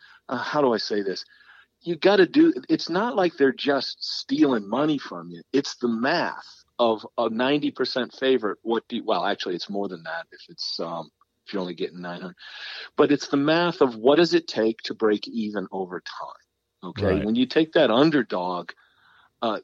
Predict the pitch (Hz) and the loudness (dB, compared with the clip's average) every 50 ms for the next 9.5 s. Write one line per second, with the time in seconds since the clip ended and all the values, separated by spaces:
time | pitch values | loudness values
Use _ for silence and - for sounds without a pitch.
0 | _ - 139 120 104 104 117 117 127 127 - 139 135 135 123 120 - 127 131 127 | _ -4 -2 0 0 0 2 2 2 4 4 4 6 6 4 4 4 4 4 4
1 | 120 113 110 113 117 117 113 113 110 107 - - _ _ _ _ _ _ _ _ | 4 2 0 -2 -2 0 2 0 0 0 -2 -8 _ _ _ _ _ _ _ _
2 | _ _ _ - 120 113 117 113 - - - 135 107 117 120 110 - - 113 101 | _ _ _ -4 -2 -2 -2 -2 -4 -6 -6 -4 -4 -4 -4 -6 -6 -6 -6 -6
3 | 101 107 98 107 104 104 - - 117 110 104 95 98 110 110 104 - 113 110 104 | -6 -4 -2 0 -2 -2 0 0 2 0 2 2 0 0 0 0 0 0 0 2
4 | 101 104 - - - 107 104 - 127 123 123 - _ _ _ _ - 117 117 - | 0 -2 -6 -8 -8 -8 0 4 4 4 4 2 _ _ _ _ 0 0 0 0
5 | 110 120 131 139 151 147 - 110 123 131 131 135 131 - - - - - - 117 | 2 2 2 4 4 2 2 2 2 2 2 0 -2 -4 -8 -10 -10 -6 -6 -4
6 | 107 113 139 131 - - 117 - - - 135 127 - - - - - 180 151 107 | 0 0 0 0 0 -2 -6 -6 -2 0 0 0 0 -4 -8 -6 -4 -2 -2 -4
7 | 95 - - - 135 120 - 127 127 - 165 151 123 - - 127 120 107 - - | -4 -8 -2 0 2 2 2 -2 0 2 2 2 2 2 0 -4 -4 -4 -6 -6
8 | - 156 147 - - 139 127 120 117 110 - - - - 180 185 185 165 143 - | -4 -6 -6 -4 -2 -2 -2 -2 -2 -4 -6 -6 -4 -4 -4 -2 -4 -6 -6 -6
9 | 120 98 90 90 92 104 120 - - | -6 -6 -4 -4 -6 -6 -8 -10 -12